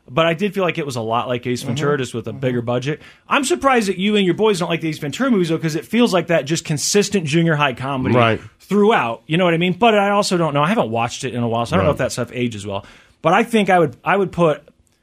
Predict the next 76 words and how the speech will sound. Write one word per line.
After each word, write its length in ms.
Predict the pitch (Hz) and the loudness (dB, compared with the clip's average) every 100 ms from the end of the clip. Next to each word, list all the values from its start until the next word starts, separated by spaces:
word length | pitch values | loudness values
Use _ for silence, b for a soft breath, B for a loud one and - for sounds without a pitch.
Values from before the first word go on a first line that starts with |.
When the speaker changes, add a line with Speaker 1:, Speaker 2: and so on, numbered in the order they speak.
| _ _ _ _ | _ _ _ _
Speaker 1:
I 80 | 160 | -2
would 100 | 196 | 0
put 140 | 190 | 0
Dumb 200 | 147 156 | 2 2
and 80 | 139 | 2
Dumber 320 | 123 110 92 | 0 0 -2
up 140 | 90 - | -4 -6
there. 240 | 67 57 - _ | -10 -12 -16 _
For 140 | 139 | 2
Speaker 3:
Yeah, 100 | 285 262 226 190 | 4 6 4 4
Speaker 1:
sure. 40 | |
Speaker 3:
yeah, 100 | 220 196 | 4 4
yeah, 80 | 123 87 | 4 4
yeah. 20 | - | 2
Speaker 1:
I, 60 | |
s-, 100 | 143 | 2
I 60 | 202 | 2
Speaker 3:
That's 120 | 202 | 4
Speaker 1:
think 100 | 220 | 4
Speaker 3:
funny. 80 | - | 4
Speaker 1:
it's 80 | 92 | 2
still 240 | - 214 | 2 0
funny. 440 | - 170 143 139 135 | 2 0 0 -2 -4
You 140 | 151 151 | -4 -2
know, 80 | 139 127 | -2 0
I'll 160 | 147 175 | 2 4
watch 340 | 160 160 - | 4 2 0
it 120 | 156 | -2
every 180 | 135 135 | -2 -2
couple 280 | 156 151 135 | -2 -2 0
years, 220 | 127 120 | 0 0
and 80 | 113 | -4
it 40 | |
still 200 | - 143 | -4 -2
makes 240 | 131 120 - | -2 -4 -6
me 80 | |
laugh. 220 | 110 101 - b - | -6 -6 -8 b -6
But 100 | 139 | 0
these 180 | 185 220 | 2 4
are 60 | |
what 140 | 214 180 | 4 2
they 100 | 170 | 0
voted 320 | 139 151 135 | 2 2 2
on 240 | 120 113 113 | 2 0 -2
for 160 | 135 | -6
the 100 | 120 | -6
top 260 | - 127 - | -2 -2 -2
ten 160 | 120 | -6
funniest 240 | 110 117 110 | -4 -6 -6
movies 180 | 107 101 | -8 -6
of 60 | |
all 80 | 95 | -8
time. 180 | - 95 | -8 -8
So 140 | 127 | -2
number 240 | 156 180 175 | 0 2 0
ten 240 | 185 185 | 0 0
is 100 | 139 | -2
Shaun 260 | - 151 147 | 0 0 0
of 60 | |
the 80 | 117 | -2
Dead, 340 | 110 87 87 b b b b - | -4 -6 -6 b b b b 0
which 260 | 165 175 | 2 4
I 60 | 208 | 4
know 100 | 277 | 2
people 260 | 269 214 143 | 0 -2 0
love 200 | 147 160 | 2 2
those 220 | 185 175 | 0 0
guys, 280 | 196 196 143 | 2 2 2
Speaker 3:
Yeah, 60 | |
Speaker 1:
and 80 | 160 | 0
I 60 | 214 | 2
watch 200 | 196 185 | 2 2
Speaker 3:
that's 80 | 143 | 2
funny. 40 | |
Speaker 1:
those 100 | 139 | 2
movies. 380 | 151 170 208 - | 0 0 -2 -6